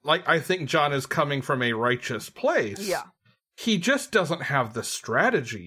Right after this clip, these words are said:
Speaker 1: yet.
Speaker 2: Yeah.
Speaker 1: He doesn't have the tact yet.
Speaker 2: Exactly.
Speaker 1: And, like, it's, it's, it's like a superhero, a, a, a Superman who is a teenager who actually has, like, a good moral compass
Speaker 2: Mm-hmm.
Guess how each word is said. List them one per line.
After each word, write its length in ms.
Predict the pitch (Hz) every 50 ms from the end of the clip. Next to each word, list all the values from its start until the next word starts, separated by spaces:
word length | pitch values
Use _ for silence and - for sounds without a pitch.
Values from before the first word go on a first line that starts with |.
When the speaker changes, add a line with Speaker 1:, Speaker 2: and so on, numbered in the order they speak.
| 87
Speaker 1:
yet. 120 | - - -
Speaker 2:
Yeah. 180 | 185 170 147 131
Speaker 1:
He 80 | 160
doesn't 360 | 147 147 180 170 156 165 - 131
have 300 | 131 139 120 113 110 113
the 80 | 113
tact 640 | - - - - - 160 202 240 220 - - - -
yet. 80 | - 107
Speaker 2:
Exactly. 580 | 95 87 - 165 147 - - - - - 180 _ _ - - _ _ _ _
Speaker 1:
And, 100 | 156 151
like, 160 | 151 - - _ _ _ - 160 165
it's, 240 | 190 185 180 175 -
it's, 380 | 208 190 180 - - - - - _ _ _ _ _ _ _ _ _ _ _
it's 240 | - 196 185 185 - 165
like 260 | 160 160 147 - - _ _ _
a 100 | 202 196
superhero, 800 | 180 175 - - 240 233 226 269 254 233 180 202 220 214 214 220
a, 360 | 190 180 175 202 196 185 190 - 175 180
a, 40 | 180
a 40 | 170
Superman 760 | 175 - - 247 247 220 240 240 226 196 180 170 165 160
who 180 | 135 156 170 156
is 160 | 147 131 -
a 80 | 139 131
teenager 1040 | 131 - - 214 220 226 202 175 139 127 117 107 - 123 113 104 101 98 92 - _ _ _ _ _ _ _ _ _ _ _ _ _ _ -
who 160 | 185 185 190
actually 360 | 180 196 190 - - 190 175
has, 320 | - 202 247 262 240 170
like, 240 | 175 160 151 - -
a 80 | 156 147
good 420 | 131 117 - 127 127 143 131 120
moral 360 | 131 135 139 139 127 123 123
compass 720 | 120 - 160 170 247 277 - 131 101 85 - - - - - 190
Speaker 2:
Mm-hmm. 260 | 175 165 156 143